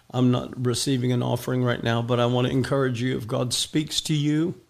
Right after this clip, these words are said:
uh, we are believing God for the funds, um, to, to get this debt free. I believe God can do it. I don't believe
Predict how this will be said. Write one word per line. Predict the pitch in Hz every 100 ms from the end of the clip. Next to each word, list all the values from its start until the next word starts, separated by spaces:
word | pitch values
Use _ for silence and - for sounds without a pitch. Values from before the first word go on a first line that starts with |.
| _ _ _ _ -
uh, | 120 123
we | 123 127
are | 131
believing | 120 123 127 131 139
God | 131 139 135
for | 131 131
the | 117
funds, | 110 135 139 139 170 - - - _ _ _ _ _ _ -
um, | - 123 117 - - - _ 151
to, | - 135 - 123
to | 156
get | 127 139 -
this | 139 -
debt | 131 143 147
free. | - 208 208 110 - _ _ _ _ _ _
I | 131 139
believe | 135 143 143
God | 135 139 143
can | - 123
do | 123 151
it. | 349 - - _ _ _ _ _ _ _ _ _ _ -
I | 127
don't | 139 135
believe | 123 135 139 131 120